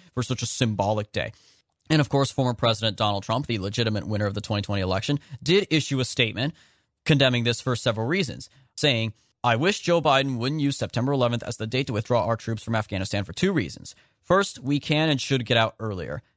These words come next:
Nineteen years is enough. In fact, far too much and way too long.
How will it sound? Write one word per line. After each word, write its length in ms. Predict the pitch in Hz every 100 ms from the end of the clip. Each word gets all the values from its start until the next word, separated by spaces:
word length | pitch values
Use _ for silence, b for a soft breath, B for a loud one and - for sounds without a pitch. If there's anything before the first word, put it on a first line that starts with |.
| -
Nineteen 480 | 110 147 160 170
years 180 | 147 143
is 120 | 127
enough. 340 | 110 98 - _ -
In 120 | 113
fact, 380 | - 143 147 -
far 240 | - 156
too 160 | 151 139
much 220 | 135 -
and 160 | 127
way 140 | 110 107
too 180 | - 107
long. 300 | 80 57